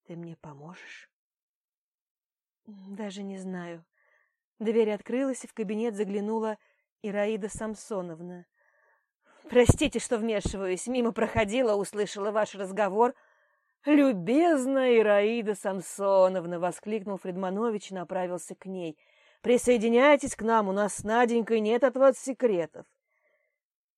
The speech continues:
«Прежде всего, у нас нет нас», проговорила Надежда и спросила: «Чего тебе, мама?»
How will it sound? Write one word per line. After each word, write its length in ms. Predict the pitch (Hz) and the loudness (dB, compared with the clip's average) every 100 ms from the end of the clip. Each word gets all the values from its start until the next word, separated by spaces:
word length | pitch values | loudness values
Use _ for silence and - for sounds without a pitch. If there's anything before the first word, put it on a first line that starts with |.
| _ | _
«Прежде 500 | 208 202 240 294 - | -6 0 0 0 -8
всего, 500 | 294 - 240 214 262 | -12 -8 -4 0 0
у 60 | 254 | -2
нас 540 | 220 233 277 - - - - _ _ _ _ _ | -4 -6 -8 -12 -14 -18 -20 _ _ _ _ _
нет 320 | 208 208 240 - - | -6 -4 -4 -8 -16
нас», 640 | 226 190 156 - - - _ _ _ _ _ _ _ | -12 -12 -12 -16 -20 -20 _ _ _ _ _ _ _
проговорила 560 | 190 180 185 185 196 190 | -10 -8 -8 -6 -6 -8
Надежда 540 | 180 170 233 311 254 | -10 -8 -6 -6 -8
и 40 | |
спросила: 540 | 220 - 208 - 214 202 | -10 -12 -14 -10 -10 -10
«Чего 320 | - 294 311 | -10 -8 -8
тебе, 400 | - 165 170 160 _ _ _ - | -8 -12 -10 -12 _ _ _ -8
мама?» 480 | 214 190 156 165 | -4 -4 -8 -14